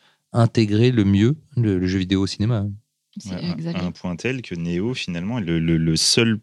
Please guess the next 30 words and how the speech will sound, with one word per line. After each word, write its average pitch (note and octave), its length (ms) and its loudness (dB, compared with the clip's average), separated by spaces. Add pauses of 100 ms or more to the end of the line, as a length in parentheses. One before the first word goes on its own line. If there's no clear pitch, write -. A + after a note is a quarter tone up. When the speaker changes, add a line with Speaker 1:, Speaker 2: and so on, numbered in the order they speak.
Speaker 3:
personnage G#2+ 920 4
de, E2 240 2
de, D#2 280 -2
de, D2+ 320 -4
de - 140 -6
toute - 240 -8
la F#2+ 100 4
trilogie F#2 560 0
à E2 140 4
avoir G2 460 2 (100)
une E2+ 120 -6
sorte - 380 -2
de, E2 80 2
de D#2+ 180 0
libre G2 320 2
choix. F#2+ 280 -2 (500)
Il F#2+ 100 2
n'a F#2 140 6
pas A2+ 240 2
de F2+ 380 2
but F#2+ 600 -6 (640)
tant G#2+ 140 4
qu'on G2 140 0
ne F#2+ 60 4
lui F#2 100 2
en F#2 100 4
donne G2+ 300 4
pas G2+ 180 0
un. F#2+ 80 0 (160)
Speaker 1:
Mm. G#2+ 40 -2